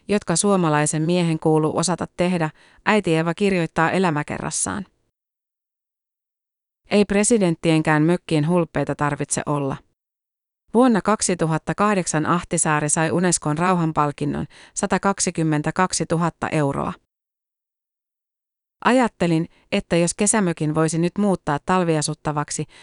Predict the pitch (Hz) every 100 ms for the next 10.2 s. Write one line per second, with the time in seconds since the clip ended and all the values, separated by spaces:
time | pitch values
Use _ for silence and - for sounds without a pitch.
0 | - - 190 196 175 156 151 190 180 156
1 | 147 160 151 143 143 - 147 - _ _
2 | _ _ _ _ _ _ _ _ _ _
3 | _ _ _ _ _ _ 208 220 - 214
4 | 208 170 185 208 190 156 - 165 170 196
5 | - 170 175 185 - 160 160 143 127 139
6 | 90 80 170 _ _ _ _ _ _ _
7 | _ - 220 254 208 165 185 190 175 165
8 | 160 185 - - 160 165 190 190 170 151
9 | 156 180 165 156 156 160 160 160 170 156
10 | 143